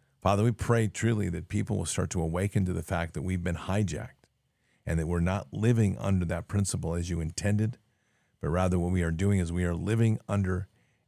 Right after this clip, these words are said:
a surrogate who wants us to worship it rather than our eyes on you. So, Father, as we move forward here, we just continue to pray that people will have a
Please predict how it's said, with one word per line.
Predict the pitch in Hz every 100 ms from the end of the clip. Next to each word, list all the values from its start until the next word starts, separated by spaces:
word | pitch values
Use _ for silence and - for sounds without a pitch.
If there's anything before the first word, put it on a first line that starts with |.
| _
a | 90
surrogate | - - 131 120 85 95 - _ _ _ _ _ _ _ _ _
who | 82
wants | 85 92 87 -
us | 110 104
to | -
worship | 90 90 - 90 -
it | 120 -
rather | 95 90
than | 90
our | - 92 90
eyes | 87 87 82
on | 78 73
you. | 67 - _ _ _ _ _ _
So, | -
Father, | 113 117 104
as | 95
we | 120
move | 113 104
forward | - 110 110 104
here, | 87 104 95
we | 107
just | 92 -
continue | 87 92 98
to | 87
pray | 80 - 90
that | 85 80
people | 101 92
will | 85
have | 85
a | 85